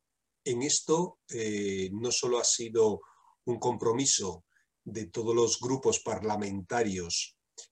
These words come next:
que, eh, apoyaron la investidura del actual gobierno,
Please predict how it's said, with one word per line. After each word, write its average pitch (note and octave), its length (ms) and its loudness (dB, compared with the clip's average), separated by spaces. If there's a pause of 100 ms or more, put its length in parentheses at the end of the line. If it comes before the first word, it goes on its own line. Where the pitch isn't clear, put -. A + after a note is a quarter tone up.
(160)
que, A2+ 920 0
eh, G#2 120 -10
apoyaron B2 460 0
la B2 40 0
investidura G#2+ 880 -2 (300)
del G2 600 -6
actual A2 300 -2 (360)
gobierno, A#2 600 -2